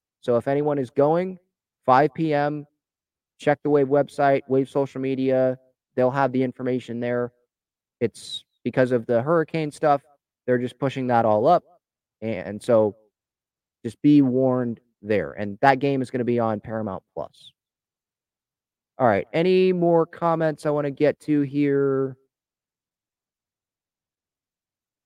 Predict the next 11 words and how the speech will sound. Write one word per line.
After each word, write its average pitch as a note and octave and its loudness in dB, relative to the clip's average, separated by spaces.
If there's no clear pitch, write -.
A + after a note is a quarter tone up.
I B2 -4
don't A#2 -2
think G2 -10
so. - -12
Okay. E3+ 2
Talking G3+ 2
for G3+ 0
Hours F#3+ 4
episode F#3 -2
four F#3 2
forty-nine. E3+ 0